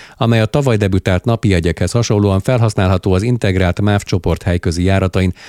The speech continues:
buszokon, vonatokon egyaránt. Az új applikációban már elérhetők a budapesti közigazgatási határon kívüli hévjegyek, valamint a tramtrénre szóló jegyek is.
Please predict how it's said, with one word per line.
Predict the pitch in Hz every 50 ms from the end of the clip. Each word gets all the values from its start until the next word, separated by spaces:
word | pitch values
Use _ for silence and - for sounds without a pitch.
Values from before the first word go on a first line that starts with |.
| - -
buszokon, | _ 139 139 - - 107 - 90 87 87
vonatokon | 98 113 107 92 82 - - 71 - 76 80
egyaránt. | 80 80 80 87 85 85 82 78 - - - - - - - - -
Az | 104 95 95 -
új | 120 120
applikációban | 113 104 - - 101 - 107 98 - - 110 104 95 98 92
már | 98 92 - -
elérhetők | 113 117 120 110 95 101 95 - - 113 117
a | - 98
budapesti | 101 127 123 120 107 - 101 - - 107
közigazgatási | - - 113 104 107 92 98 90 85 - 82 - 87 85 80 - 101
határon | 87 85 92 87 87 87 87
kívüli | - 107 95 92 98 -
hévjegyek, | - 98 110 104 107 101 95 98 95 - - - - - - - -
valamint | - 123 117 117 117 113 -
a | 117 110
tramtrénre | - - 143 139 135 123 - 110 92 85 85 85 78
szóló | - - 90 82 82 82
jegyek | 87 90 87 90 90 -
is. | - 87 - -